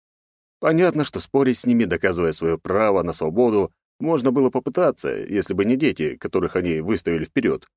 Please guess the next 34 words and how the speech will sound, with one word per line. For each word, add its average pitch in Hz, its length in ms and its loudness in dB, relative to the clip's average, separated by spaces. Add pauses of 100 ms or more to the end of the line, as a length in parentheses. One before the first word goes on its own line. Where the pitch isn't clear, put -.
(420)
Малышки 147 380 2
так 139 320 0
жалобно 95 400 0
смотрели 110 440 0
на 85 100 -2
меня, 87 260 -2
что - 180 -6
я 92 80 0
сразу 120 360 2
сдался, 73 520 -4 (480)
так 151 200 -2
как 135 180 0
любой 107 280 2
мой 98 160 0
аргумент 90 440 0
здесь 85 280 -4
не 87 100 -4
прокатит. - 600 -4 (880)
Поэтому 131 340 4
подумал, 113 460 2
что - 200 -6
мне 107 200 2
надо 92 240 2
выпустить 85 500 -6
пар 127 280 0 (480)
и 147 140 2
заодно 104 460 2
отдохнуть 90 500 -2
от 87 100 -2
всей 90 160 0
этой 82 140 -6
суматохи, 85 680 -2
вызванной 85 460 -2
переселением. 87 760 -2